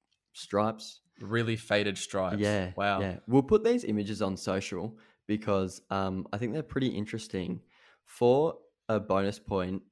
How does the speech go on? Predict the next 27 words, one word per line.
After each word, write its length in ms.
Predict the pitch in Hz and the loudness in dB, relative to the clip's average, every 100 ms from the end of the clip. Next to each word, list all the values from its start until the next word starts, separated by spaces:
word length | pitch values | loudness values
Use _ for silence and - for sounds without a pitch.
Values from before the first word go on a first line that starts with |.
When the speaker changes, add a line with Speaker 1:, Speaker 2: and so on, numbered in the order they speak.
| _ | _
Speaker 1:
I 40 | 107 | -2
wanna 200 | 110 - | 0 0
ask 180 | 110 110 | -2 -2
you 60 | 110 | -2
about 220 | 101 95 | 0 0
a 40 | 92 | -2
growler 540 | - 92 92 101 120 | -4 0 0 0 -2
bear. 460 | 120 127 170 214 214 - - | -2 -2 -2 -6 -8 -6 4
Like, 240 | 120 120 | 4 4
I 40 | 135 | 4
mean, 340 | 139 139 - | 4 2 -4
c-, 60 | - 127 | -12 -2
hey, 220 | 165 113 | 2 2
congrats, 680 | - 135 123 131 - - - | 0 -2 0 0 -2 -8 -4
first 280 | 110 120 | -2 -2
of 100 | 101 | -4
all. 280 | 90 95 131 _ _ _ _ _ _ _ _ _ | -4 -4 -6 _ _ _ _ _ _ _ _ _
Two, 180 | - 147 | -4 -4
two 80 | 139 | -4
out 480 | - 98 98 156 143 | -12 -6 2 6 6
of 60 | |
Speaker 2:
Yes. 100 | 117 | 4
Speaker 1:
three, 400 | - 113 98 98 - _ - | 4 4 4 0 -6 _ -10
Speaker 2:
Yeah, 180 | 98 90 - - | -6 -6 -8 -4
Speaker 1:
you've 180 | 120 | -2
Speaker 2:
yeah. 40 | 101 | 2
Speaker 1:
won. 320 | 113 82 - | 0 0 -6